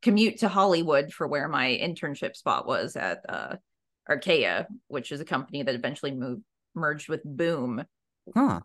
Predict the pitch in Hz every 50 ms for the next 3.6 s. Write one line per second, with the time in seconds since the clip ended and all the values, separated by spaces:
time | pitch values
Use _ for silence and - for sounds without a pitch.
0 | _ - 175 175 180 175 165 165 156 175 175 165 143 - - 160 135 123 127 -
1 | - 165 165 - - 127 117 127 156 185 202 190 190 190 185 175 165 151 143 139
2 | 113 104 98 92 117 151 - - - - - - 233 139 131 123 95 113 107 98
3 | 85 80 80 73 - - - - - - - -